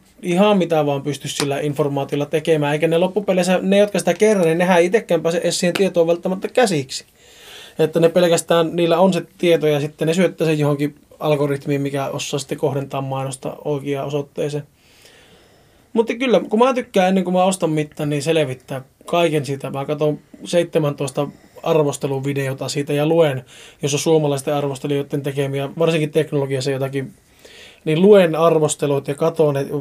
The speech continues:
katon jotakin, kaikki mahdolliset ennen kuin mä mitään hankin.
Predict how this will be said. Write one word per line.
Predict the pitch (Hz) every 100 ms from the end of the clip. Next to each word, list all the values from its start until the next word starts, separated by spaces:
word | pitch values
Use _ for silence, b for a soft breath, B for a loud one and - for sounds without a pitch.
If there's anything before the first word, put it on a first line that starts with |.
| 135 _ -
katon | 156 160 156
jotakin, | 151 151 139 139 - - - 202 -
kaikki | - 170 -
mahdolliset | 254 196 160 147 151
ennen | 147
kuin | 147
mä | 139
mitään | 135 135 - 131
hankin. | 131 127